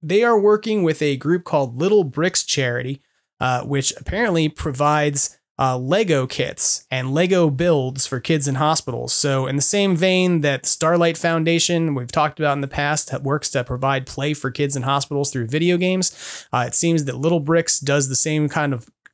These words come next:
uh, idea with Legos. Uh, you've, there's a website you can go to of littlebrickscharity dot org slash who you gonna call, uh, that will take you to the campaign for this, where you can donate.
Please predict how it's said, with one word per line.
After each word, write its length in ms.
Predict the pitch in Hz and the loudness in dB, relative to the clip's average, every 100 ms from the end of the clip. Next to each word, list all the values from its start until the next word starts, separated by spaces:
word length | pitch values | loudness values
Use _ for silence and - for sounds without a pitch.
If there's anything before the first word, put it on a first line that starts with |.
| - | -4
uh, 200 | 147 135 | -2 -2
idea 340 | 147 147 147 143 | -2 -2 0 0
with 200 | 127 120 | -2 -4
Legos. 560 | 139 185 214 262 - - - - - | 0 2 2 2 -2 -6 -16 -18 -4
Uh, 100 | 127 | -2
you've, 160 | 135 147 | -2 0
there's 200 | 165 147 | 2 2
a 40 | |
website 520 | 135 185 233 - 151 135 | 2 2 2 2 0 -2
you 100 | 147 | -4
can 140 | 147 | 0
go 160 | 156 165 | 2 2
to 180 | - | 2
of 140 | 151 113 | 0 0
littlebrickscharity 1160 | 123 185 190 139 175 180 - - 165 170 165 | 0 2 2 2 0 0 -2 2 4 4 2
dot 220 | 143 131 | 2 0
org 340 | 143 147 170 180 | 2 4 4 2
slash 400 | - 135 127 - | 0 0 0 -2
who 260 | - - 190 | -2 2 4
you 180 | 190 170 | 4 4
gonna 220 | 180 151 | 2 0
call, 480 | - 131 151 233 - _ _ - | 0 2 2 0 -6 _ _ -2
uh, 120 | 131 | -2
that 100 | 131 | -2
will 100 | 131 | -6
take 320 | 120 160 151 | -4 -2 0
you 100 | 160 | -2
to 160 | 147 147 | 0 -2
the 120 | 135 | -2
campaign 580 | - 147 131 - 147 170 | -4 -2 -2 -4 -4 -4
for 160 | 170 185 | -2 0
this, 320 | 202 208 - | 0 0 -2
where 320 | 143 143 135 | 2 2 2
you 240 | 131 139 | -2 -6
can 260 | 135 131 123 - _ - | -4 -4 -6 -12 _ -6
donate. 520 | 127 165 220 269 - | 0 0 2 0 -2